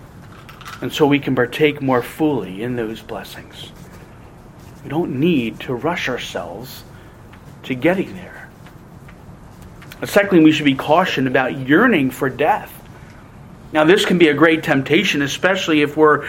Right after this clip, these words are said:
greatly assaulted by trials, pain, and, and even bodily affliction.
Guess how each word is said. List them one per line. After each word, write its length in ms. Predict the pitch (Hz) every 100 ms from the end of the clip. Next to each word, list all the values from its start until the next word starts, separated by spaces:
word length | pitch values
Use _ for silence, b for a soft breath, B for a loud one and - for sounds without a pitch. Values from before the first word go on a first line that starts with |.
| B B
greatly 400 | 147 180 196 170
assaulted 540 | 156 - 180 190 170
by 180 | 147 143
trials, 640 | 139 - 160 190 170 156 -
pain, 400 | - 208 196 147
and, 160 | 139 B B
and 180 | 170 180
even 280 | 202 160 131
bodily 460 | 143 156 156 156
affliction. 680 | 127 - 226 - - 135